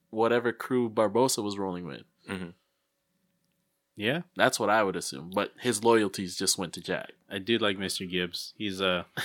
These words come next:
Speaker 1: <laughs>
Speaker 3: he is so likable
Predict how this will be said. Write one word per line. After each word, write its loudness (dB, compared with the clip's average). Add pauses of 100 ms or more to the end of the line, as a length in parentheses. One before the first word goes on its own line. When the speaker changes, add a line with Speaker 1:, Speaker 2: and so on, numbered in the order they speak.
(140)
Speaker 1:
<laughs> -12
Speaker 3:
he 2 (640)
is -2
so 4
likable 4